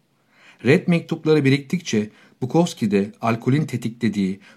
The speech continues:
ömrünün büyük bölümünde yakasını bırakmayan derin bir depresyonun içine düştü. Bukowski geçimini sağlamak için postanede mektupları tanzim ediyordu.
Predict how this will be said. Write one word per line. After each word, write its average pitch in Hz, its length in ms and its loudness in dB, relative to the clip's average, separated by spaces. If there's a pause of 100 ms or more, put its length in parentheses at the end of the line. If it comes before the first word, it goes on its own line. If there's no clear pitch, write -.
(100)
ömrünün 147 480 4
büyük 160 280 0
bölümünde 143 400 0
yakasını 135 480 2
bırakmayan 127 580 2
derin 139 280 2
bir 139 180 -2
depresyonun 120 640 0 (300)
içine 127 320 4
düştü. - 320 -10 (1040)
Bukowski 190 540 4
geçimini 143 420 0
sağlamak 151 480 0
için 123 280 -2
postanede 123 540 0
mektupları 123 560 0
tanzim 101 360 2
ediyordu. 92 460 -4